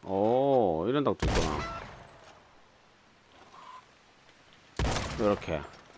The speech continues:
총이 다섯 발씩 이게 되기 때문에 괜-, 생각보다 괜찮은 총입니다. 아, 총을 한번 보도록 하겠습니다. 이거를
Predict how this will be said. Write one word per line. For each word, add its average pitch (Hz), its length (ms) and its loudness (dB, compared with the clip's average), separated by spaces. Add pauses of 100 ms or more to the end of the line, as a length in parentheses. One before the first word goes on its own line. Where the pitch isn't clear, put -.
(600)
총이 101 760 2
다섯 165 320 2
발씩 76 880 0
이게 92 160 -2
되기 85 200 -2
때문에 82 320 -2 (400)
괜-, 82 120 -10
생각보다 139 560 0
괜찮은 90 420 -2
총입니다. 78 500 -4 (3000)
아, 71 340 -12 (1400)
총을 82 420 -6
한번 78 180 -6
보도록 78 380 -8
하겠습니다. 69 560 -14
이거를 76 360 -12